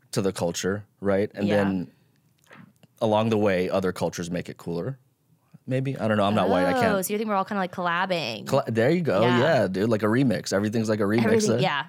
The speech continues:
Speaker 1: <laughs> What kind of music you listen to, dude?
Speaker 2: Uh, the worst.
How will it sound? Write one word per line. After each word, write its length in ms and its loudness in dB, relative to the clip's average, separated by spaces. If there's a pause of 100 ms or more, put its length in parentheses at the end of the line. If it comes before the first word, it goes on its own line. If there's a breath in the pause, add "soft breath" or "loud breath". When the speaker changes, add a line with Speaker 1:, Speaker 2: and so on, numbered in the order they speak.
Speaker 1:
<laughs> 1900 -4
What 120 0
kind 140 4
of 60 2
music 240 0
you 60 -8
listen 260 -8
to, 140 -10
dude? 240 -6 (240)
Speaker 2:
Uh, 300 2
the 80 0
worst. 340 0